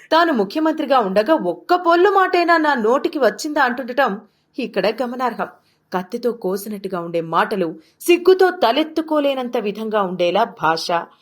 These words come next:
తన రాజకీయ ప్రయోజనం కోసం ఎవరినైనా సరే బండకేసి బాదినట్టుగా మాటలతో బాదేయగల సత్తా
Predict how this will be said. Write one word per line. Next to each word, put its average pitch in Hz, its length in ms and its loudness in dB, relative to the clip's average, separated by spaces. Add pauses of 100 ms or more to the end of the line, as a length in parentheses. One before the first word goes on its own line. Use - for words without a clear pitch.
(240)
తన 165 140 -2
రాజకీయ 262 480 4
ప్రయోజనం 277 400 2
కోసం 233 420 2
ఎవరినైనా 226 640 2
సరే 208 300 -6 (380)
బండకేసి 349 680 2
బాదినట్టుగా 285 760 2
మాటలతో 254 600 2
బాదేయగల 214 580 2
సత్తా 190 500 0